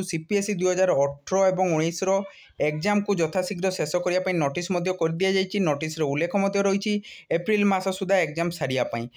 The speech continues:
ତ ସବୁଠୁ ଗୁରୁତ୍ୱପୂର୍ଣ୍ଣ କଥା ହେଉଛି କି ବର୍ତ୍ତମାନ ତ ଏପ୍ରିଲ ପନ୍ଦର ହେଇସାରିଲାଣି, ଏପ୍ରିଲ ମାସରେ ଆଉ ଏକ୍ଜାମ୍ ହବାର ସମ୍ଭାବନା ମଧ୍ୟ ନାହିଁ। କିନ୍ତୁ ଏପ୍ରିଲ ମାସରେ ଏକ୍ଜାମ୍ ସରିବ କେମିତି? ଏଇଟା ଅଫିସିଆଲ ନୋଟିଫିକେସନ୍ ଓଡ଼ିଶା ପୋଲିସକୁ ଛାଡ଼ି ଦିଆଯାଇଛି ଓଡ଼ିଶା ଗୃହ ବିଭାଗ ତରଫରୁ। ଏବଂ ପୋଲିସ ଏସ୍ଆଇ ଦୁଇ ହଜାର ଅଠର ଉଣେଇଶ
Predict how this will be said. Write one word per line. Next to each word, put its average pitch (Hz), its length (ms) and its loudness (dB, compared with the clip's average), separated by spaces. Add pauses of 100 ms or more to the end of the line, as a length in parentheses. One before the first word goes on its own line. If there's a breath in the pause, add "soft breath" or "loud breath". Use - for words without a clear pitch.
(220 loud breath)
ତ - 120 -8
ସବୁଠୁ 190 320 2
ଗୁରୁତ୍ୱପୂର୍ଣ୍ଣ 220 500 2
କଥା 233 200 0
ହେଉଛି 233 240 2
କି 247 120 -2
ବର୍ତ୍ତମାନ 214 440 2
ତ 214 120 0
ଏପ୍ରିଲ 208 340 0
ପନ୍ଦର 180 320 2
ହେଇସାରିଲାଣି, 220 600 2
ଏପ୍ରିଲ 185 240 0
ମାସରେ 196 280 2
ଆଉ 202 140 4
ଏକ୍ଜାମ୍ 175 380 0 (580 soft breath)
ହବାର 175 340 4
ସମ୍ଭାବନା 208 460 4
ମଧ୍ୟ 214 260 4
ନାହିଁ। 226 160 2
କିନ୍ତୁ 208 240 0
ଏପ୍ରିଲ 185 240 2
ମାସରେ 185 280 0
ଏକ୍ଜାମ୍ 175 280 0
ସରିବ 143 320 0
କେମିତି? 123 260 -2
ଏଇଟା 165 140 2
ଅଫିସିଆଲ 185 340 0
ନୋଟିଫିକେସନ୍ 190 520 0
ଓଡ଼ିଶା 170 240 2
ପୋଲିସକୁ 180 380 -2
ଛାଡ଼ି 147 240 -2
ଦିଆଯାଇଛି 196 500 0 (340 loud breath)
ଓଡ଼ିଶା 185 280 2
ଗୃହ 170 220 2
ବିଭାଗ 190 340 2
ତରଫରୁ। 196 460 2
ଏବଂ 185 200 4 (380 soft breath)
ପୋଲିସ 214 260 4
ଏସ୍ଆଇ 240 200 2
ଦୁଇ 214 140 4
ହଜାର 208 180 4
ଅଠର - 260 2
ଉଣେଇଶ 202 220 2